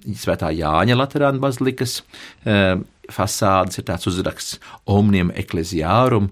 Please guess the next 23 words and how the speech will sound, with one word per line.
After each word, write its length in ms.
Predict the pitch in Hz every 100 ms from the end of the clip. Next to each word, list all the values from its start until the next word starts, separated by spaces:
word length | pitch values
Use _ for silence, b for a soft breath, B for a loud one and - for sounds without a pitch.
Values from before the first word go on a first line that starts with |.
| B B -
mater 420 | 82 92 107 95
et 160 | 90 -
caput. 560 | 95 90 - - - -
Viss 240 | 95 -
pasaules 460 | 107 98 98 90 87
baznīcu 880 | 92 143 147 156 147 165 - 160 B B -
māte 500 | 98 87 92 95 101
un 160 | 98 92
galva. 460 | 90 90 85 87 87 B B
Tā 80 | 101
kā 200 | 104 120
ir 80 | 107
vēl 180 | 131 131
viena 220 | 113 95
baznīca, 460 | 101 110 101 90 -
kas 120 | 92
saka, 340 | - 95 107
nu, 400 | 90 87 107 143 B B -
es, 160 | 85
es 80 | 98
arī 140 | 110 90
esmu 220 | 90 107
tāds 260 | 92 87